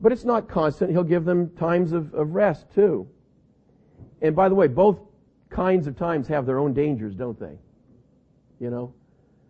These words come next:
persecution, fear, maybe doubting the Lord. Times of, of rest, fatness, laziness, you know, not relying on the Lord. So they both have their tendencies, and,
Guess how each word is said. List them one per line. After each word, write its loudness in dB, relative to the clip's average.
persecution, 0
fear, 4
maybe -4
doubting -2
the -2
Lord. -2
Times 2
of, -4
of -2
rest, 4
fatness, 2
laziness, 4
you 0
know, 2
not 0
relying 4
on 0
the 0
Lord. 0
So 2
they 8
both 6
have 4
their 2
tendencies, 0
and, -4